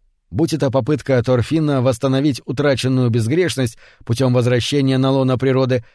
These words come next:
или поиски философского камня метафизической алхимии, предпринятые К Б,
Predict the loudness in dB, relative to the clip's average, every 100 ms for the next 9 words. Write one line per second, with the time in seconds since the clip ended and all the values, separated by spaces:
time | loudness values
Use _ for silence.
0 | _ _ 0 2 2 2 2 2 0 0
1 | 2 0 0 -2 0 -2 0 2 2 2
2 | 0 0 -2 -2 0 0 -2 0 0 0
3 | 0 0 0 -2 -4 _ -4 -2 0 0
4 | 0 0 0 0 0 0 -2